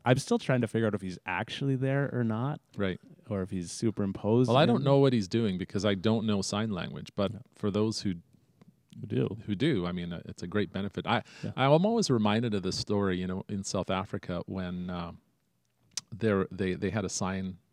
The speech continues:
Speaker 2: a guy doing signing
Speaker 1: Mm-hmm.
Speaker 2: at Nelson Mandela's funeral,
Speaker 1: Hmm.
Speaker 2: uh, who actually didn't know sign language. He was fake-, <laughs>
Speaker 1: Really?
Speaker 2: faking the whole thing.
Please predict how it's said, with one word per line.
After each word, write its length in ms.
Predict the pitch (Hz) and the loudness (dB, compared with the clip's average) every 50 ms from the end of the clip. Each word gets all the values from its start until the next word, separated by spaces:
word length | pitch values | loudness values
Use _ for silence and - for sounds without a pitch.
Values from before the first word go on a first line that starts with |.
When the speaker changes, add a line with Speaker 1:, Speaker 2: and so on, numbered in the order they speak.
| _ _ - | _ _ -10
Speaker 2:
a 80 | 101 92 | -6 -2
guy 160 | 101 101 101 | 0 0 2
doing 220 | 92 104 95 90 - | 2 0 -2 -4 -4
signing 460 | - - 90 92 95 92 85 95 - _ _ _ - | -4 -4 -4 -2 -4 -4 -6 -10 -14 _ _ _ -4
Speaker 1:
Mm-hmm. 160 | 117 113 120 107 | -2 -2 0 0
Speaker 2:
at 100 | 107 92 | 0 2
Nelson 340 | 104 98 101 104 - 104 101 | 2 0 0 0 -2 -2 -2
Mandela's 500 | 98 90 90 87 92 90 90 87 87 - | -2 -4 -4 -2 -2 -2 -2 -2 -4 -6
funeral, 420 | - - 92 92 90 - - - _ _ _ _ _ - | -8 -8 -8 -6 -8 -8 -10 -12 _ _ _ _ _ -4
Speaker 1:
Hmm. 120 | 120 104 - - - _ _ _ - | -4 -4 -4 -6 -14 _ _ _ -6
Speaker 2:
uh, 360 | - 95 92 90 90 85 - - _ _ - | -2 -2 0 0 0 -2 -4 -8 _ _ -2
who 200 | - 120 113 - - | 0 2 2 2 2
actually 640 | 104 110 - - - - 110 104 95 87 85 - - - _ - | 0 0 0 0 -2 -2 -2 -2 -2 -2 -4 -6 -10 -8 _ 0
didn't 240 | 117 107 107 101 98 | 2 2 2 0 0
know 180 | 95 95 104 | 0 0 0
sign 300 | 104 - - 110 110 113 | 0 -2 -2 0 0 0
language. 480 | 117 113 113 120 131 165 160 - - - | 0 -2 -2 -2 -4 -4 -6 -8 -8 -4
He 80 | 113 113 | 0 2
was 180 | 107 107 - | 2 2 0
fake-, 340 | - - 101 110 - - - - - - | 0 2 2 2 2 2 -2 -2 -2 -2
<laughs> 160 | - - - - | -4 -2 2 4
Speaker 1:
Really? 300 | 143 131 139 139 156 277 | 6 10 10 12 10 10
Speaker 2:
faking 280 | - - 165 156 135 - - | 10 8 8 8 6 6 4
the 80 | - 143 | 4 4
whole 200 | - - - 180 - - | 6 8 8 8 8 6
thing. 560 | - - - - - 165 - - _ - 175 | 4 -16 -16 0 4 4 4 4 _ 2 2